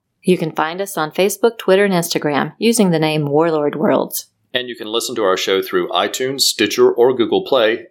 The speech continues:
Speaker 2: and all of our episodes are always available at warlordworlds dot com.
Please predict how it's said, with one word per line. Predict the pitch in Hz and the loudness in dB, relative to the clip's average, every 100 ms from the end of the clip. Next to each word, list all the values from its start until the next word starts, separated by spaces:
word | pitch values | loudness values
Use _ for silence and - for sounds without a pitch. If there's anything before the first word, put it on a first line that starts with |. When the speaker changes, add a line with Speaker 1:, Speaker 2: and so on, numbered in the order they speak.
| - | -6
Speaker 2:
and | 107 | -4
all | 98 107 | 0 0
of | |
our | 110 107 | 2 0
episodes | 107 123 - 120 127 | 0 -2 2 4 4
are | 135 117 | 2 2
always | 101 110 110 | 2 2 0
available | 107 135 117 95 101 | 2 2 2 2 2
at | 95 | -2
warlordworlds | 80 90 90 98 98 101 107 120 | 0 2 4 2 2 2 2 2
dot | - 110 - | -2 -2 -2
com. | 98 64 | -4 -4